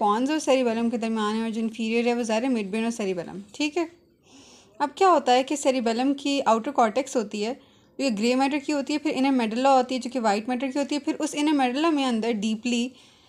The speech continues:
हमारे पास न्यू-, अ, न्यूक्लियाई होते हैं ग्रे मैटर के। ठीक है, अब क्या होता है कि जो एफरेंट्स हैं, वो आ रही होती हैं, वो दो तरह के फाइबर्स हैं। एक है, उनको हम कहते हैं क्लाइंबिंग फाइबर्स, और बाकी जितने भी एफरेंट फाइबर्स हैं, they are in the form of mossy fibers।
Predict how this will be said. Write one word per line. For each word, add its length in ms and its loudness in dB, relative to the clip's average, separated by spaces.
हमारे 200 4
पास 380 4
न्यू-, 320 4
अ, 260 2
न्यूक्लियाई 420 4
होते 220 2
हैं 100 0
ग्रे 200 0
मैटर 280 -4
के। 160 -14
ठीक 240 -2
है, 60 4
अब 140 2
क्या 160 4
होता 180 4
है 60 2
कि 80 2
जो 60 2
एफरेंट्स 560 2
हैं, 60 2
वो 100 4
आ 140 6
रही 100 0
होती 200 -2
हैं, 80 -2
वो 80 -4
दो 220 0
तरह 240 4
के 100 -4
फाइबर्स 440 -4
हैं। 160 -16
एक 220 2
है, 60 8
उनको 180 6
हम 120 6
कहते 140 0
हैं 100 2
क्लाइंबिंग 480 4
फाइबर्स, 360 2
और 100 2
बाकी 320 4
जितने 360 2
भी 100 6
एफरेंट 420 4
फाइबर्स 320 2
हैं, 80 0
they 180 2
are 100 -2
in 100 0
the 80 -6
form 220 4
of 100 4
mossy 340 -4
fibers। 360 -6